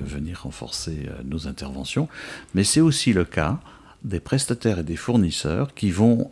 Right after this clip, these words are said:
entrer dans cette logique de générosité pour offrir, euh, leur expertise, leur service.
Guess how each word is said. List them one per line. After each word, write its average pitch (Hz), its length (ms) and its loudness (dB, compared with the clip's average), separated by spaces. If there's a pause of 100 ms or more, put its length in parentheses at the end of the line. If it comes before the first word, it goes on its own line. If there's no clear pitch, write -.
entrer 143 440 2
dans 104 160 4
cette 101 300 0
logique 98 480 0 (120)
de 92 140 0
générosité 90 760 0 (680)
pour - 300 2
offrir, 113 640 2 (180)
euh, 78 600 -6 (260)
leur 85 220 -2
expertise, 85 800 -6 (340)
leur 80 200 -6
service. - 640 -8